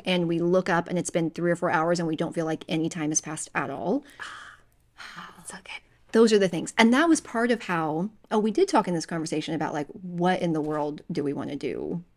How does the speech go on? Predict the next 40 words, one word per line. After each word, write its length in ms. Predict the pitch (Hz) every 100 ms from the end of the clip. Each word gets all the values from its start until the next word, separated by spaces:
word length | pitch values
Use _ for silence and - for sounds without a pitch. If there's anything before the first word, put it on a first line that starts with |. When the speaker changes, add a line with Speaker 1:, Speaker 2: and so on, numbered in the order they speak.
| -
Speaker 1:
right? 220 | 175 160 185
Speaker 2:
Yeah. 60 |
Speaker 1:
Like, 140 | 165 151
do 80 | 156
we 80 |
actually 240 | 147 - 156
know 160 | 147
what 160 | 147 -
we 100 | 151
like? 400 | 127 143 - - - - - - -
This 300 | 220 196 254
was, 160 | 294 247
this 260 | 208 226 233
was 100 | 220
part 280 | - 202
of 140 | 180 165
how 140 | 175
I 80 | 165
figured 240 | 160 156
this 140 | 151 143
out 160 | -
for 80 | -
myself. 420 | - - - - _ _ _ _
Speaker 2:
Mm-hmm. 120 | 185 180
Speaker 1:
Because 340 | 180 214 196 - - -
in 160 | - 214
my 140 | 196
mind, 600 | 190 190 208 262 262 220 208
I 100 | 175
could 140 | 180
get 160 | 185 185
confused 640 | 190 170 - 190 180 175
about 340 | 170 160 156
just 240 | 165 175 -
enjoying 580 | 175 165 175 160 156 160
praise 600 | - 170 156 170 208 202
or 80 | 170
enjoying 460 | 160 160 151 147
serving 580 | - - 160 160 185 185
or 120 | 165